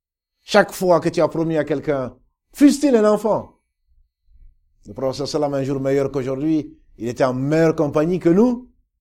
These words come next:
une femme a dit à un enfant, viens, je vais te donner quelque chose. Viens, je vais te donner quelque chose. Et le prophète sallam lui a dit, est-ce que tu as quelque chose à lui donner ? Il a dit, oui, j'ai une date à lui donner.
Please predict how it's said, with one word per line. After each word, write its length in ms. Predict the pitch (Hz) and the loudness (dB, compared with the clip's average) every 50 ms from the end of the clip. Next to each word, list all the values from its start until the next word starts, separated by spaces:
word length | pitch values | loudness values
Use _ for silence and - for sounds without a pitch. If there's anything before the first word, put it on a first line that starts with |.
| _ _ _ - | _ _ _ -6
une 200 | 139 156 156 147 | -4 -4 -4 0
femme 280 | - 202 202 214 214 196 | 2 4 4 4 4 2
a 120 | 170 165 | 2 0
dit 300 | 151 180 208 226 233 208 | 0 2 2 2 2 0
à 140 | - 160 165 | -2 -4 -2
un 220 | 175 175 175 175 | 0 2 2 0
enfant, 260 | 175 165 196 196 190 | 0 0 2 2 2
viens, 260 | 185 175 196 214 202 165 | 2 2 0 0 0 0
je 100 | 147 170 | 0 -2
vais 60 | 151 | -4
te 100 | 160 151 | -4 -6
donner 240 | 135 143 139 131 - | -8 -8 -8 -8 -10
quelque 220 | - 113 - 110 | -12 -14 -18 -18
chose. 420 | - - 101 80 - - _ _ _ _ _ _ _ _ _ _ _ _ _ _ _ _ _ _ _ _ _ _ _ _ | -20 -18 -20 -20 -20 -20 _ _ _ _ _ _ _ _ _ _ _ _ _ _ _ _ _ _ _ _ _ _ _ _
Viens, 340 | 107 131 202 233 254 262 233 | -4 4 8 10 10 10 10
je 120 | 165 190 | 8 4
vais 60 | 208 | 2
te 100 | 202 208 | 2 2
donner 220 | 190 180 190 190 185 | 0 -2 0 0 -2
quelque 220 | 175 160 - 160 | -4 -4 -8 -8
chose. 440 | - - 127 95 - - - - _ _ _ _ _ _ _ _ _ _ _ _ _ _ _ _ _ _ _ _ _ _ _ _ _ _ _ _ _ | -10 -10 -14 -16 -16 -20 -20 -20 _ _ _ _ _ _ _ _ _ _ _ _ _ _ _ _ _ _ _ _ _ _ _ _ _ _ _ _ _
Et 80 | 107 117 | -14 -14
le 80 | 113 | -12
prophète 220 | - 120 120 - - | -10 -10 -10 -10 -8
sallam 160 | 131 123 123 | -8 -8 -6
lui 80 | 120 | -8
a 40 | 117 | -6
dit, 80 | 120 131 | -6 -6
est-ce 140 | 131 127 - | -8 -6 -8
que 80 | 147 | -10
tu 100 | - 135 | -8 -6
as 60 | 127 | -8
quelque 100 | 113 120 | -8 -8
chose 120 | 110 143 131 | -6 -6 -6
à 20 | |
lui 80 | 123 127 | -6 -4
donner ? 400 | 131 139 151 180 214 214 - _ _ _ _ _ _ _ _ _ _ _ _ _ _ _ _ _ _ | -6 -6 -6 -6 -8 -8 -12 _ _ _ _ _ _ _ _ _ _ _ _ _ _ _ _ _ _
Il 120 | _ - 117 | _ -12 -12
a 80 | 117 | -10
dit, 120 | 113 123 127 | -8 -8 -8
oui, 180 | 131 147 143 | -6 -6 -6
j'ai 160 | 110 123 120 117 | -6 -6 -6 -6
une 160 | 120 120 117 | -6 -6 -8
date 260 | 110 104 101 - - | -8 -10 -10 -10 -16
à 60 | 107 95 | -18 -18
lui 120 | 87 82 | -18 -20
donner. 320 | 78 76 71 64 64 _ | -20 -20 -20 -20 _ _